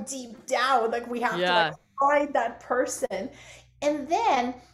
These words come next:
Speaker 1: when you kinda take stock and you're like, "Goodness, like, there's not, there's not a whole lot of kindness on this team," this is
Speaker 2: Yeah.
Speaker 1: where we can bring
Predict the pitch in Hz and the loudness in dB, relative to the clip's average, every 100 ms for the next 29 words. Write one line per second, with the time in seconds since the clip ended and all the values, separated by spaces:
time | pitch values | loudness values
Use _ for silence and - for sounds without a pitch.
0 | - 285 285 262 320 285 254 - 311 - | -6 -4 -4 -4 -2 -2 -2 -6 -8 -10
1 | - - 240 254 220 208 214 220 208 196 | -8 -4 -2 -2 -4 -6 -4 -2 -4 -4
2 | 220 381 196 180 190 185 196 190 196 196 | -8 -4 -4 -4 -8 -6 -4 -4 -2 -2
3 | 220 214 - - _ _ _ - - 135 | 0 -2 -8 -20 _ _ _ 2 2 4
4 | 156 285 202 254 247 226 233 - - 320 | 2 4 2 4 4 4 0 -4 -2 -2
5 | 427 381 202 - 240 233 220 - - - | -2 -4 -4 2 2 2 -4 -6 -12 -10
6 | 403 508 202 202 330 - - - - - | -6 -6 -6 -10 -12 -16 -20 -20 -18 -8
7 | 277 294 339 277 277 269 - 269 - 247 | -2 0 0 -4 -2 -2 -2 -4 -12 -12
8 | 214 285 349 190 185 226 | -4 -2 0 -2 -6 -10